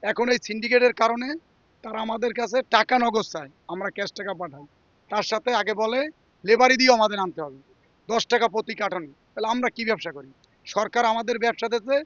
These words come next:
শতকরা পাঁচ টাকা, তো একশো পঁচাত্তর টাকা একটা তেল খাটাইয়া মাত্র দুই টাকা লাভ, হ্যাঁ, ঠিক মতন ক্রেতারা পায় না,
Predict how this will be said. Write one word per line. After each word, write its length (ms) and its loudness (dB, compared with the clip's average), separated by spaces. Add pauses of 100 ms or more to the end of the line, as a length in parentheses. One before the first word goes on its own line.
(260)
শতকরা 440 -2
পাঁচ 260 -4
টাকা, 240 -16 (480)
তো 60 -8
একশো 340 2
পঁচাত্তর 440 0
টাকা 220 4
একটা 140 2
তেল 320 2
খাটাইয়া 340 -2 (360)
মাত্র 340 2
দুই 160 -2
টাকা 240 4
লাভ, 160 0 (340)
হ্যাঁ, 160 10
ঠিক 240 -4
মতন 200 0
ক্রেতারা 460 2
পায় 220 -4
না, 140 -12